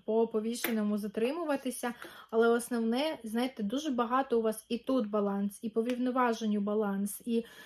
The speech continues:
в принципі, по повішеному це також баланс між тим, щоб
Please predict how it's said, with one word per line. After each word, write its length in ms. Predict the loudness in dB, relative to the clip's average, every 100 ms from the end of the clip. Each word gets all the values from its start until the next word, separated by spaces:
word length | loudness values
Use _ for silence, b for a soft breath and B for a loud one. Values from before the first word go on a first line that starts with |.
| B 0
в 20 |
принципі, 440 | 2 2 2 0
по 160 | 0 0
повішеному 680 | 0 0 -2 0 0 0
це 120 | -2 2
також 380 | 4 4 2
баланс 500 | 2 2 4 2 0
між 140 | -4 -4
тим, 220 | -2 -2
щоб 360 | 0 0 0